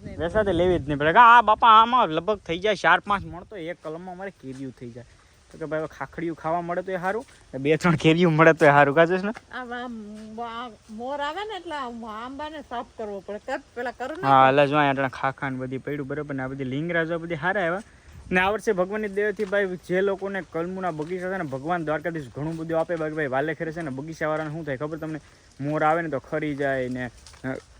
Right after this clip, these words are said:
Speaker 2: કલમું ફૂટે નહીં ને કોરાઈ જાય ને. મારા મામાનો બગીચો છે ભાઈ ગીરમાંથી, મને ખબર છે બહુ પ્રોબ્લેમ થાય. ને અમારા નારળીના બગીચાવાળાને કાંઈ હમું જ લે,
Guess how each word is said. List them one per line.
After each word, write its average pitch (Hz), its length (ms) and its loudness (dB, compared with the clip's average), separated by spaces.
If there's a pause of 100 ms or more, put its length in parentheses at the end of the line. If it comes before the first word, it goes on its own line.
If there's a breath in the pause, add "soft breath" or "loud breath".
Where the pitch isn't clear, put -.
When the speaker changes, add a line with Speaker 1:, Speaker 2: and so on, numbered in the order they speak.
Speaker 2:
કલમું 190 340 4
ફૂટે 185 360 0
નહીં 165 160 -2
ને 143 60 -2
કોરાઈ 165 420 2
જાય 156 140 0
ને. 151 80 -4
મારા 151 120 -4
મામાનો 156 400 -6
બગીચો 156 360 -8
છે 165 140 -4
ભાઈ 151 180 -4
ગીરમાંથી, 139 500 -4
મને 143 180 -6
ખબર 156 220 -6
છે - 140 -12
બહુ 151 280 -2
પ્રોબ્લેમ 147 380 -4
થાય. 143 100 -4
ને 135 80 -4
અમારા 165 220 0
નારળીના 185 320 2
બગીચાવાળાને 208 480 0
કાંઈ 196 180 0
હમું 180 360 -2
જ 127 80 -6
લે, 156 140 0